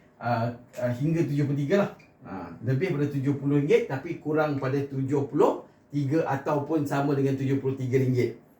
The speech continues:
Okey? Jadi kalau macam itu, keberangkalian Ali tidak membeli kasut tidak ada. Maknanya di-, dia boleh beli. Okey? Semua kasut yang ada di offer ni, dia boleh beli dengan R M tujuh puluh tiga ringgit yang dia ada.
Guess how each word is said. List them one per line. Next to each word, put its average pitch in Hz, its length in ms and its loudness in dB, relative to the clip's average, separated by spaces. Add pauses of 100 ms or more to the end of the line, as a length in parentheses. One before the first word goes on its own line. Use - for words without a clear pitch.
(140)
Okey? 269 320 0 (240)
Jadi 151 240 0
kalau 151 320 4
macam 147 240 0
itu, 262 480 0 (400)
keberangkalian 165 1040 2
Ali 156 400 -2
tidak 190 400 0
membeli 151 240 2
kasut 156 480 -2 (160)
tidak 127 480 -2 (400)
ada. 117 640 0
Maknanya 139 480 2
di-, 139 160 -2
dia 156 160 8
boleh 180 400 8
beli. 180 240 -2 (560)
Okey? 196 240 -4
Semua 196 400 0
kasut 170 400 4
yang 156 160 0
ada 160 240 0
di 156 240 -2
offer 180 320 2
ni, - 240 0 (240)
dia 139 160 2
boleh - 400 6 (160)
beli 143 320 0
dengan 135 400 0
R 135 240 -4
M 180 240 -4
tujuh 143 320 0
puluh 139 160 0
tiga 135 320 0
ringgit 190 240 2
yang 120 240 -2
dia 104 160 -2
ada. 95 160 -10